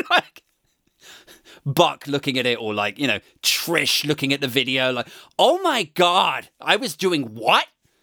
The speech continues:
I said what? <laughs> I don't even remember being in D C. Like, how did I get there even?"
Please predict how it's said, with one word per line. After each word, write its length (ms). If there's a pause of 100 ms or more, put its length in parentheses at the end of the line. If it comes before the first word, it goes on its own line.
(120)
I 140
said 540
what? 320 (520)
<laughs> 480
I 100
don't 160
even 200
remember 360
being 260
in 100
D 160
C. 200
Like, 160
how 180
did 140
I 80
get 300
there 240
even?" 320